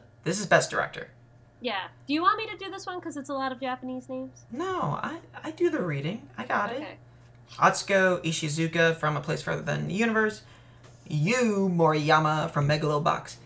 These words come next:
Speaker 1: Yohei Suzuki, Planet With. Taichi Ishidate from Violet Evergarden.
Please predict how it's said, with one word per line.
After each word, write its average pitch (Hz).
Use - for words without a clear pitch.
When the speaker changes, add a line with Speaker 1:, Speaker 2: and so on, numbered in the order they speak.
Speaker 1:
Yohei 147
Suzuki, 175
Planet -
With. 120
Taichi 196
Ishidate 185
from 151
Violet 135
Evergarden. 196